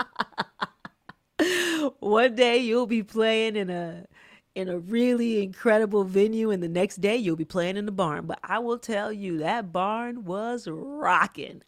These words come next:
I mean, it was rocking. Full of people who had a great time. And, I mean, it's just one of those things you never forget. I was sitting on stage thinking,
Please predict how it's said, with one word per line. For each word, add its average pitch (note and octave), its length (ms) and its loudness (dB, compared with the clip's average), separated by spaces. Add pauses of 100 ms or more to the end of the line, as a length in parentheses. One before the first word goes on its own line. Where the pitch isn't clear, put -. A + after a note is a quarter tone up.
(100)
I A#3+ 120 4
mean, A3 280 -4
it B3 140 4
was F3 220 0
rocking. D#3 760 -4 (640)
Full D4+ 420 0
of A3+ 140 4
people A3+ 520 2
who G#3 160 -4
had E3+ 260 -2
a D#3 60 -8
great G3 440 -4
time. G3 640 -4 (120)
And, E3+ 560 -6 (520)
I G#3+ 120 -2
mean, A3 160 -2
it's A#3 120 -6
just C#4 180 -8
one A#3+ 140 -6
of A#3 60 -6
those G#3 180 -6
things G#3+ 280 -8
you E3+ 60 -8
never E3+ 320 -6
forget. F#3+ 440 -6
I D#3+ 100 -8
was D3 140 -12
sitting G3+ 340 -6
on D3+ 180 -8
stage F3+ 800 -8
thinking, F3 540 -10